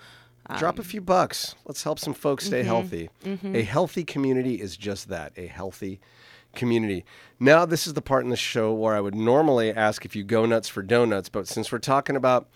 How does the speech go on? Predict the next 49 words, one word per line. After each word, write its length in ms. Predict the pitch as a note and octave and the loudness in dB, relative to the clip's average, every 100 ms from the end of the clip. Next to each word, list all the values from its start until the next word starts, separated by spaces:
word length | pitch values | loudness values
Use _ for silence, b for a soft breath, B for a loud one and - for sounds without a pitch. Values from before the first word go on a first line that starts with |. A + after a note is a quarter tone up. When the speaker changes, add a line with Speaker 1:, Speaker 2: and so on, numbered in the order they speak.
| b b b b | b b b b
Speaker 2:
health 420 | - C#3+ C#3 D3 | -2 4 4 4
and 140 | B2+ A#2+ | 2 4
all 100 | A#2 | 6
that, 160 | A#2+ | 4
and 80 | A2+ | 2
there's, 160 | G#2+ G2+ G#2 _ - | -2 -2 -12 _ -12
there's 400 | A2+ A2 G#2+ G2 | 0 0 0 -4
more, 400 | A2 A#2+ B2+ C3+ | 0 4 8 6
and 80 | A2+ | 4
we're 160 | G#2 A2+ | 2 4
running 260 | C3 C#3 | 6 6
out 120 | B2+ | 6
of 60 | A#2+ | 4
time, 340 | - A#2 A#2 A#2 b b | 0 2 2 0 b b
I'm 120 | C#3 D3+ | -2 0
just 120 | - | 0
gonna 140 | D#3 A#2+ | 0 0
give 220 | B2 C3 | 0 0
you 120 | A2+ | -2
this 160 | G2 F2+ | -2 -2
box 280 | F#2+ F#2 G#2+ | -4 -2 -6
of 80 | |
donuts. 440 | G2+ F#2 G#2+ A2+ - | -4 -4 -4 -6 -8
By 220 | - F#3 | 0 2
the 40 | |
way, 80 | G3+ | 2
do 140 | C#3+ G3+ | 0 -4
you 80 | |
go 140 | G#3 G3 | -2 0
nuts 180 | F#3 - | 0 -4
for 120 | F3+ | -4
donuts? 460 | F#3 F#3 - - - | -4 -4 -6 -14 -8
Speaker 1:
Yes, 580 | B3 D4+ E4+ E4+ G#3+ G#3 F#3 | 2 6 8 6 2 2 6
Speaker 2:
Okay. 260 | C#4 D#4 | 8 8
Speaker 1:
Buttercream 200 | - C#4+ | 8 6
is 80 | C4 | 4
just 200 | A#3+ A#3 | -2 -4
across 320 | B3 C#4+ G#3+ | -2 2 2
the 40 | A3+ | 2
street 180 | - D#3+ | 4 6
Speaker 2:
Okay, 220 | D#3 C#3 | 6 6
Speaker 1:
from 80 | C3+ | 8
Speaker 2:
well, 80 | A3 | 6
Speaker 1:
our 40 | |
Speaker 2:
here 80 | E3+ | 8
you 60 | |
go. 40 | G#3 | 8
Speaker 1:
office, 440 | A3 - G3+ - - | 8 6 0 0 2
so 200 | G3+ | 4